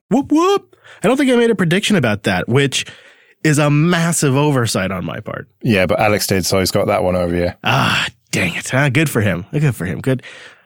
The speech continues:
Speaker 1: Fair play. Fair play, I suppose.
Speaker 2: Well, something that I'm not sure many people would have predicted is that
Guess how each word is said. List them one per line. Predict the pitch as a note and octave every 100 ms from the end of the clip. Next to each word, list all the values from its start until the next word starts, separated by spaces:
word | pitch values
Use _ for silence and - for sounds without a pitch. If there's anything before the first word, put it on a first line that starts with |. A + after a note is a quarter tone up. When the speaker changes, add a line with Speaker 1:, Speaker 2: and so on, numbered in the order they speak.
| -
Speaker 1:
Fair | - D3+
play. | - B2+ F2 -
Fair | - - G2+
play, | - F2 G#1
I |
suppose. | - - - A1+ - _ _ _ _ _ _
Speaker 2:
Well, | A2+ A2
something | D3 B2+ B2+ G#2+
that | G#2+
I'm | G2
not | A2+ G#2+
sure | - G#2+ F#2+
many | G#2 G#2
people | G#2 G2+ G2+ F#2 F#2
would | G#2
have | F2+
predicted | - G2 F#2 - F#2+ -
is | A2 G2 -
that | G#2 -